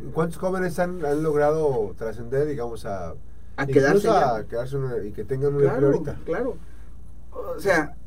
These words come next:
Speaker 2: es, es que esos son, son los estudios que se deben de checar, Max.
Speaker 1: Así es.
Speaker 2: Porque
Speaker 1: Sí,
Speaker 2: si
Speaker 1: porque
Speaker 2: no
Speaker 1: finalmente te va a decir la eficiencia.
Speaker 2: Del
Speaker 1: Estamos
Speaker 2: programa.
Speaker 1: hablando de la eficiencia de los programas.
Speaker 2: Claro.
Speaker 1: Que finalmente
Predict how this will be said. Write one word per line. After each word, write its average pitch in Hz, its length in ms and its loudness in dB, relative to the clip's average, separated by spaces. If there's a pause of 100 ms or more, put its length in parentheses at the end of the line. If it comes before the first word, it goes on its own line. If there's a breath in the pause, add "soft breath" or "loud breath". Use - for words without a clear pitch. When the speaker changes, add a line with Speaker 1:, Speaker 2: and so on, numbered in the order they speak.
(140)
Speaker 2:
es, 220 420 8
es 196 160 0
que 294 100 6
esos 294 200 4
son, - 160 2
son 214 100 6
los 294 140 6
estudios 269 320 0
que 247 80 -2
se 220 80 0
deben 180 160 -2
de 151 80 0
checar, 165 340 -4
Max. 208 220 -6
Speaker 1:
Así - 20 -10
es. - 160 -10 (240)
Speaker 2:
Porque 175 220 2
Speaker 1:
Sí, 175 60 4
Speaker 2:
si 185 40 4
Speaker 1:
porque 196 100 6
Speaker 2:
no 240 60 8
Speaker 1:
finalmente 196 340 8
te 190 100 6
va 190 100 8
a - 20 12
decir 190 200 6
la 202 80 10
eficiencia. 165 540 2 (200)
Speaker 2:
Del 165 180 6
Speaker 1:
Estamos 151 220 10
Speaker 2:
programa. 160 100 8
Speaker 1:
hablando 247 240 10
de 247 40 12
la 226 60 12
eficiencia 185 420 6
de 233 40 6
los 208 100 6
programas. 180 440 0
Speaker 2:
Claro. 180 400 2
Speaker 1:
Que 151 180 -4
finalmente 175 540 8